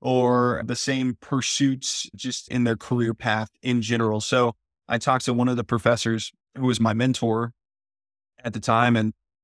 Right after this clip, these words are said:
he was like, "Yeah, I was actually pretty surprised you wanted to go this path, uh, for your career in, in the master's program." And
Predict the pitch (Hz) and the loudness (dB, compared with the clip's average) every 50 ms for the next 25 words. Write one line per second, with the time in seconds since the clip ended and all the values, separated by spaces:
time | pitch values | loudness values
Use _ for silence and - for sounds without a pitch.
0 | _ _ _ _ - 127 127 117 123 113 131 139 175 175 139 123 131 151 143 123 | _ _ _ _ -8 -6 -4 -4 -2 0 2 2 2 4 4 2 2 0 0 -2
1 | 127 123 120 - 120 120 117 - 131 120 117 113 107 _ _ _ _ - - - | -2 -2 -2 -2 -4 -4 -2 -2 -2 -2 -2 -2 -4 _ _ _ _ -12 -8 -8
2 | 120 - - - 113 101 107 113 110 - 120 117 113 110 113 113 110 104 104 107 | -8 -4 -2 0 0 2 0 0 -2 -2 -2 -2 -2 -2 -4 -4 -4 -4 -2 0
3 | 107 120 127 127 110 113 107 - - - - 90 87 - - _ _ _ _ _ | 2 4 4 2 2 -2 -4 -8 -10 -10 -10 -10 -10 -12 -14 _ _ _ _ _
4 | _ _ _ - - 113 110 110 110 110 - - - 117 117 113 110 107 104 101 | _ _ _ -8 -4 -4 -2 -2 -2 -4 -6 -4 -2 -2 0 0 0 0 -2 -4
5 | - - - - 123 120 117 113 110 110 110 110 110 110 113 107 - 117 113 110 | -8 -8 -4 0 2 4 4 4 4 4 4 4 4 2 2 0 -2 -4 -2 -2
6 | 110 110 110 113 113 - - 110 - - - 117 113 107 113 117 113 117 113 113 | -2 -2 -2 -2 -2 -4 -4 -6 -4 -2 0 2 2 4 4 2 2 2 2 0
7 | 104 107 110 | 0 0 -2